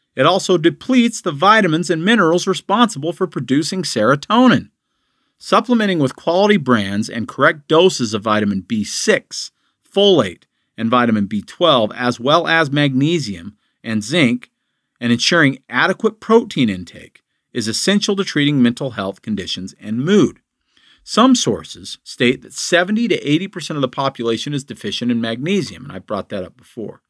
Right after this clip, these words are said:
Since magnesium is needed for production of a variety of hormones and neurotransmitters, a deficiency can cause an array of symptoms, from low mood and muscle pain to leg cramps to constipation to insomnia to fatigue.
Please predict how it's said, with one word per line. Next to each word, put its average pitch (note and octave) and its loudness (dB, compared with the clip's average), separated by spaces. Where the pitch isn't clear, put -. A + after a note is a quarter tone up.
Since F#3+ -2
magnesium F3+ 0
is C3 0
needed C#3+ 2
for A2+ -8
production B2 -2
of G#2+ -4
a G2 -8
variety G#2+ 0
of E2+ -14
hormones F3 -2
and A2 0
neurotransmitters, F3 -4
a A#2 -10
deficiency A3 -4
can F3 -10
cause A#2+ -2
an B2+ -10
array C#3 0
of E3 -2
symptoms, - -8
from A#2+ 2
low D3+ 6
mood A2+ 0
and A2 -6
muscle D3+ -2
pain - -16
to - -16
leg C#3+ 2
cramps C#3+ -2
to - -20
constipation D3 -4
to - -10
insomnia C3 2
to - -20
fatigue. D3 -2